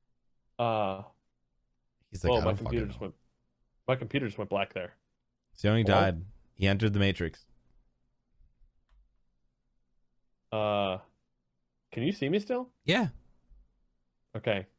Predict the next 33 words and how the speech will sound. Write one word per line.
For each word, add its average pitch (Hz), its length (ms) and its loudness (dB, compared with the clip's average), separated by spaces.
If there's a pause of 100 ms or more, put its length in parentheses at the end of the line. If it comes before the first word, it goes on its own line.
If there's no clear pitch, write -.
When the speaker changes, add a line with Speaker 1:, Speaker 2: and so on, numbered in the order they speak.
Speaker 2:
Yeah, 220 200 2 (100)
you're 113 200 0
good. 220 200 -4 (800)
Speaker 1:
All 110 80 4
right. 101 200 2 (120)
Speaker 2:
I 95 40 2
hear 104 120 6
Speaker 1:
'Cause, 120 60 6
like, 113 140 6
Speaker 2:
you. 120 40 -2
Speaker 1:
my, 127 120 4
Speaker 2:
I 110 60 6
Speaker 1:
my, 120 140 4
Speaker 2:
see 131 100 4
Speaker 1:
my, - 80 6
Speaker 2:
you. 104 200 -2
Speaker 1:
my 120 100 2
camera's 117 380 0
frozen 104 300 -4
on 95 200 -6
Discord. 85 400 -8 (640)
Speaker 2:
What? 156 440 2 (460)
Yeah, 156 200 4
no, 160 240 4
for - 160 2
Speaker 1:
Yeah. 147 80 8
Speaker 2:
us, 156 120 -2
you're 135 100 4
good. 156 300 2
Speaker 1:
I 117 60 -2
don't, 117 100 0
I 110 100 2
don't, 117 200 2